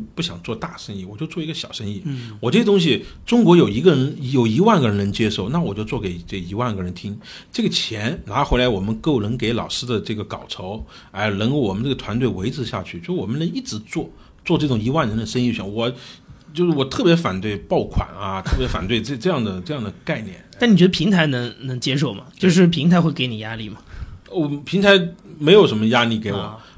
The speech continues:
Speaker 1: 为什么呢？就是因为我都不想赚那么多钱，你有什么压力给我啊？你给我的压力就是说，你怎么做你能赚更多的钱？我只要说我不想赚更多的钱，那我就可以不那么做。
Speaker 2: 他，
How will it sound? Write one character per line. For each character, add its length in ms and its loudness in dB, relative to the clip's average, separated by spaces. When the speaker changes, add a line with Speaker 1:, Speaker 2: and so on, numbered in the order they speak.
Speaker 1:
为 120 6
什 100 6
么 100 2
呢？ 100 2
就 100 -4
是 60 -4
因 80 2
为 40 2
我 480 -4
都 160 4
不 120 -2
想 240 -2
赚 240 0
那 60 -2
么 140 -2
多 120 0
钱， 320 -8
你 120 2
有 100 8
什 100 2
么 80 2
压 140 6
力 100 4
给 160 0
我 100 0
啊？ 140 -4
你 80 0
给 160 8
我 100 6
的 100 6
压 180 6
力 100 6
就 140 2
是 40 2
说， 160 0
你 160 4
怎 120 0
么 120 -6
做 200 2
你 120 -2
能 100 0
赚 180 0
更 140 0
多 140 0
的 80 0
钱？ 240 -8
我 120 -2
只 140 -6
要 160 4
说 200 0
我 200 -4
不 140 -4
想 160 0
赚 120 -6
更 140 -6
多 80 -8
的 100 -6
钱， 120 -8
那 80 -4
我 100 -6
就 80 -6
可 180 -12
以 80 -8
不 180 -12
那 100 -8
么 100 -8
做。 140 -14
Speaker 2:
他， 180 2